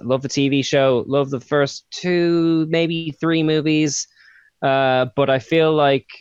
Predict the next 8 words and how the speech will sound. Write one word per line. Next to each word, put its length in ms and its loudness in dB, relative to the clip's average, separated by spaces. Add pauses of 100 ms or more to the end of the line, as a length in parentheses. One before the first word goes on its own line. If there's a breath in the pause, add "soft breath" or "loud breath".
it's 400 -6
obvious, 640 0
even 280 -2
as 100 -2
a 60 -4
casual 440 -2
viewer, 600 0
that 240 -2